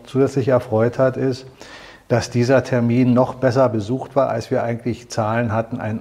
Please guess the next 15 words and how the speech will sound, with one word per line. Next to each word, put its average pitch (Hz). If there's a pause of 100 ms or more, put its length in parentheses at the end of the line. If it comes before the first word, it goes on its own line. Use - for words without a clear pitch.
an 110
Anmeldungen. 107
Und 98
das 113
in 123
einer 117
Region, 113 (720)
wo 117
man 117
wirklich 123
eher 123
im 113
ländlichen 123
Bereich 95
ist. 127